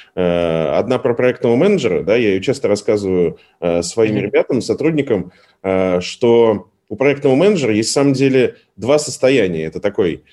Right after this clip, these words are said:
Speaker 1: проектный менеджер, э, в каком-то смысле Ш-, Шрёдингера в моменте, что, э, либо у него в проекте всё по плану, всё замечательно, и план есть, что дальше с этим делаться, всё по нему идёт. Это вот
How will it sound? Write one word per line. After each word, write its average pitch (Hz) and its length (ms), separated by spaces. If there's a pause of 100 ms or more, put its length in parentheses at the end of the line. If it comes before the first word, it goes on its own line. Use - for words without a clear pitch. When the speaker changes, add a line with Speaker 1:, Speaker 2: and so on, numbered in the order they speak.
(240)
Speaker 1:
проектный 120 360
менеджер, 117 480 (260)
э, 90 280
в 85 100
каком-то 110 320
смысле 104 520
Ш-, - 280
Шрёдингера 98 580
в 82 120
моменте, 101 460 (380)
что, 117 720 (240)
э, 95 920
либо 160 240
у 143 100
него 151 180
в - 100
проекте 139 580 (360)
всё - 200
по 147 120
плану, 165 560 (560)
всё - 180
замечательно, 165 540
и 101 60
план 156 220
есть, 196 220
что 135 100
дальше 139 220
с - 60
этим 123 200
делаться, 202 400
всё - 200
по 143 120
нему 120 240
идёт. 85 280
Это 139 220
вот 131 220